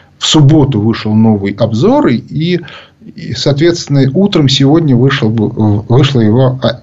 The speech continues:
английская версия. Там все написано, что там происходит.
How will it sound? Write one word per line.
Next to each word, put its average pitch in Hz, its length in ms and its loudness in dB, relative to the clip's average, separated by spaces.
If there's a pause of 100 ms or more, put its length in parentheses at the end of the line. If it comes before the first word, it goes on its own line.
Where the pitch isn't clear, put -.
(160)
английская 127 720 0
версия. 107 500 0 (520)
Там 208 260 4
все 214 220 0
написано, 208 640 -2
что - 420 -2
там 143 480 -2 (420)
происходит. 139 920 -4